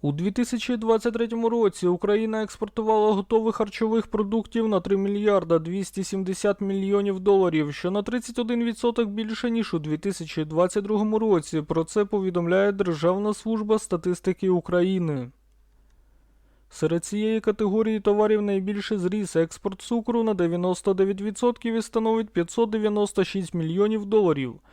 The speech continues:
Також суттєво зріс експорт продуктів з м'яса та риби на тридцять вісім відсотків і тепер становить сорок два мільйона п'ятсот вісімдесят тисяч доларів.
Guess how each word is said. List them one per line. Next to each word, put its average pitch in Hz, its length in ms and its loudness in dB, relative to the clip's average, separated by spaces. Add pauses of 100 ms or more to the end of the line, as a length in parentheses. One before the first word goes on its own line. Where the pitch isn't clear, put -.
(220)
Також 208 360 -2
суттєво 226 480 -2
зріс 208 360 -2
експорт 180 440 -2
продуктів 202 520 -4
з 175 100 -8
м'яса 156 460 0
та 190 140 0
риби 202 280 0
на 160 120 2
тридцять 208 400 -2
вісім 226 280 0
відсотків 226 580 0
і 170 60 0
тепер 170 380 0
становить 196 480 -2
сорок 226 240 0
два 220 160 0
мільйона 220 560 0
п'ятсот 214 460 -2
вісімдесят 202 720 -2
тисяч 180 420 -2
доларів. 151 600 0